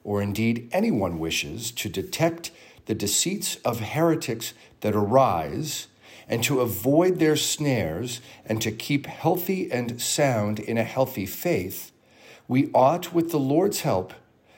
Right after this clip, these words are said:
to fortify our faith in a twofold manner.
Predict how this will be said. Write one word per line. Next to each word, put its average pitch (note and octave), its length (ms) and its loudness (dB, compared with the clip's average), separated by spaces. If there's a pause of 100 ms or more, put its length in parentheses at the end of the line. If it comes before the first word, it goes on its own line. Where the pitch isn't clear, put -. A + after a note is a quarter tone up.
(140)
to - 120 -6
fortify D#3+ 720 4
our B2+ 240 2
faith - 480 -4 (320)
in G#2+ 160 -2
a F#2 60 -2
twofold D3+ 640 0
manner. G2 420 -2